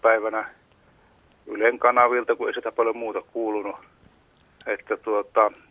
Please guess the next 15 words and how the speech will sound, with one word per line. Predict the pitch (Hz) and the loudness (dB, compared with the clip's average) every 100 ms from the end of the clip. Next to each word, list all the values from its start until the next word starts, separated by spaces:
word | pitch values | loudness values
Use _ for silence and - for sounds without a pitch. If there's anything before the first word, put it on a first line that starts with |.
| _ _ _ - _ - | _ _ _ -20 _ -2
kesän | 135 131 123 | 0 2 0
aikana | 123 123 120 113 | 2 2 0 -2
on | 113 | 0
ollut | 110 - | 0 0
poikkeuksellisen | 117 - 113 113 104 104 | -2 0 -6 -6 -6 0
vähän | 110 101 92 | 2 2 -2
havaintoja | 98 101 98 98 | -4 -6 -6 -8
kimalaisista. | - 104 98 85 80 - - - - | -6 -6 -2 -2 -4 -10 -12 -12 -10
Ja | 92 90 - - - - _ _ _ - - | -8 -10 -12 -20 -20 -20 _ _ _ -16 -12
se | 107 - - - - - - 156 | -12 -12 -18 -10 -6 -6 -4 -4
<clears throat> | 143 110 - _ - - 120 | -4 -8 -18 _ -20 -8 -6
jopa | 104 110 - | 0 -2 0
mainittiin | 113 113 110 - 117 107 104 | -4 -4 -4 -8 -8 -8 -6
kimalaiskatona | 113 110 110 - 117 117 98 92 95 | -2 0 0 4 4 4 -4 -6 -10
muistaakseni | - - - - - 110 | -16 -18 -16 -14 -16 -18